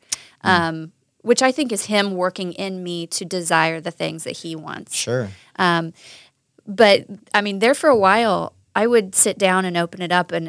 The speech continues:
Speaker 2: it, it was really just me trying to go through the motions so that I could get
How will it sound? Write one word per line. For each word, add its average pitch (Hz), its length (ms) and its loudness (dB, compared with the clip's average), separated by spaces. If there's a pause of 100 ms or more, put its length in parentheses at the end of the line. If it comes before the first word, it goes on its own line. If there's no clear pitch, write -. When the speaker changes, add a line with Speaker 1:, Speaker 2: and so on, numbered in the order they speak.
Speaker 2:
it, 180 220 -4
it 214 80 4
was 220 240 2
really 214 340 2
just 185 260 -2
me 185 160 -6
trying 190 500 0
to 214 120 -2
go 185 200 2
through 214 360 -4
the 254 100 -2
motions 208 520 -2
so 190 200 2
that 180 140 -2
I 180 80 0
could 180 220 -12
get - 280 -6